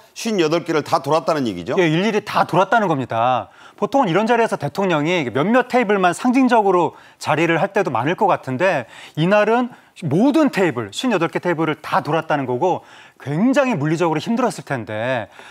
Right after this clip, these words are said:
Speaker 2: 아마도 그렇게 다 도는 모습을 통해서 모든 기업들을 다 챙기겠다는 메시지를 전하려고 했던 것 같고 이날에 중소기업인 데였었잖아요.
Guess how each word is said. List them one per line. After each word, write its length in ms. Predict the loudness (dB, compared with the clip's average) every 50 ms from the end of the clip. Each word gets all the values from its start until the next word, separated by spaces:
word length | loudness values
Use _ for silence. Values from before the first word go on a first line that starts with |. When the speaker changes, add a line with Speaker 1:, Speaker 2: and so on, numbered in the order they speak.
| -10 -2
Speaker 2:
아마도 360 | -2 0 2 2 0 0 -2
그렇게 260 | -2 -2 -2 -2 -2
다 340 | -4 -4 -4 -2 0 0 0
도는 280 | 0 0 -2 -2 0 0
모습을 420 | -2 -2 -2 -4 -4 -4 -6 -6
통해서 560 | -6 -4 -2 -2 -2 0 2 2 0 0 0 -4 -10 -20 -20 -20 -20 -10 -4
모든 440 | -2 0 0 0 0 0 0 0 0
기업들을 500 | 0 -2 -2 -2 -2 -2 -2 0 0 0
다 120 | 0 -2
챙기겠다는 600 | -2 -2 -2 -2 0 0 0 0 0 0 0 0
메시지를 400 | -2 -4 -6 -6 -6 -6 -6 -6
전하려고 560 | -6 -6 -4 -2 -2 -2 -2 -4 -4 -6 -6 -8 -12 _ -10
했던 220 | -8 -4 -4 -2
것 80 | 0 0
같고 480 | -2 -2 -2 -2 0 0 0 0 -2 -6 -14 -20 -20 -10
이날에 240 | -4 -2 0 0 0
중소기업인 640 | 0 -2 -2 -2 -2 0 0 0 0 0 0 -2 -2
데였었잖아요. 800 | -2 -2 -4 -4 -6 -8 -10 -10 -10 -8 -6 -4 -4 -4 -4 -6